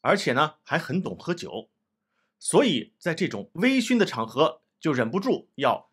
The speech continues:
展现一二了。按他们的说法，所谓的酒文化就是中国人打交道就一定要喝酒，一定喝好酒，一定要喝醉，否则就不能建立关系，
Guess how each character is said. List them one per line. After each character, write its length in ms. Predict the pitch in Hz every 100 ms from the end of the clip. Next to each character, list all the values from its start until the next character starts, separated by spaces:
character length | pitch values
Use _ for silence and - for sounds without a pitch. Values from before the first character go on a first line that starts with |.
| _
展 300 | - - -
现 320 | - 190 123 110
一 100 | 123
二 240 | 117 95
了。 140 | 90 _ _ _ _ _ _ _ _ _ _ _
按 160 | 208 233
他 200 | - 262
们 140 | 277
的 60 | 160
说 180 | - 151
法， 320 | 110 92 - _ _
所 300 | - - 107
谓 140 | 233
的 80 | -
酒 160 | - 95
文 120 | 117
化 220 | 170 165
就 160 | 139 120
是 320 | 131 107 - _ _ _ _ _
中 200 | - 180
国 140 | 160 151
人 160 | 139
打 160 | 135 101
交 180 | 147 147
道 360 | 160 101 - _
就 340 | - 131 - _ _ _ _
一 200 | 107 135
定 200 | 226 247
要 160 | 190 135
喝 180 | - 170
酒， 420 | 110 101 139 - _ _
一 240 | 113 120
定 220 | 190 202 120
喝 200 | - 196
好 240 | - 135
酒， 300 | 165 117 - _ _ _ -
一 220 | 104 107
定 220 | 160 127
要 160 | 110 85
喝 220 | - 110
醉， 260 | 139 - _ _ _ _ _ _ _ _ _ _ _
否 160 | - 151
则 380 | 143 226 - -
就 140 | 190
不 200 | 185 302
能 180 | 151 156
建 160 | 180
立 100 | 151
关 220 | 120 151 147
系， 300 | 135 -